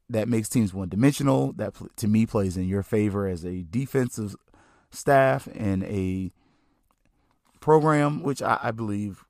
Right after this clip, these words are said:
I believe Coach Smith is already on it. I'm, I'm just not, I'm not, not gonna lie. I think he kinda has that vision, 'cause famu's defense last year,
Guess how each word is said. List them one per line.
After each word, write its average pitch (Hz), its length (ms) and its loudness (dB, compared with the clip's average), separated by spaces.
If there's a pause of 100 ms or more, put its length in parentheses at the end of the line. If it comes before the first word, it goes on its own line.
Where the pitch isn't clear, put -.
(960)
I 120 120 0
believe 95 320 -2
Coach 95 220 -4
Smith - 440 -10
is 87 300 -12 (120)
already 92 300 -6
on 92 180 -4
it. - 140 -10
I'm, 87 200 -10
I'm 87 120 -10
just 82 160 -12
not, 85 180 -8 (120)
I'm 98 140 -2
not, 95 240 -2 (560)
not 131 220 6
gonna 110 120 -2
lie. 98 160 -2
I 95 80 -6
think 131 240 0
he 117 160 -2
kinda 107 260 0
has 101 220 -2
that 101 160 -4
vision, 104 440 -6
'cause 107 340 -4 (100)
famu's 139 340 -4
defense 117 360 -4
last 131 260 0
year, 120 240 0